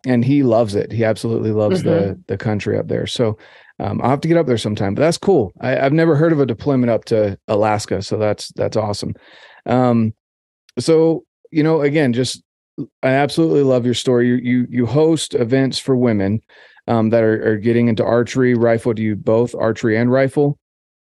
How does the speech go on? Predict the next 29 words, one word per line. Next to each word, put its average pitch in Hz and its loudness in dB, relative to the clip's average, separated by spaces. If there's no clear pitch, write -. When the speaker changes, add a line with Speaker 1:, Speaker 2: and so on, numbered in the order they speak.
Speaker 2:
Mm-hmm. 190 0
I 165 0
actually 185 0
grew 185 2
up 175 -4
rifle 170 2
hunting 165 -2
primarily, 160 0
and 151 0
then 151 0
about 156 0
seven 208 2
years 175 2
ago, 156 2
picked 156 -2
up 151 0
a 156 0
bow. 147 2
And 143 -2
I 185 2
think 247 2
I 196 4
have, 185 0
like, 165 0
an 160 0
addictive 156 -2
personality 147 -4
anyway. 208 0
So 165 0